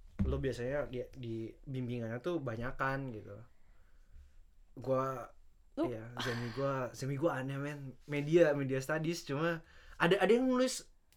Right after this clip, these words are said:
Speaker 1: tesisnya Hatsune Miku.
Speaker 2: Oh, wow.
Speaker 1: Tapi basically Hatsune Miku tuh awalnya tuh program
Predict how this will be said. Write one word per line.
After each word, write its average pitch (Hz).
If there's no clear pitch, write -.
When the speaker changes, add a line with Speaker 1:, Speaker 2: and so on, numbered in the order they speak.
Speaker 1:
tesisnya 220
Hatsune 226
Miku. 294
Speaker 2:
Oh, 226
wow. 127
Speaker 1:
Tapi 247
basically 196
Hatsune 165
Miku 151
tuh 330
awalnya 131
tuh 269
program 165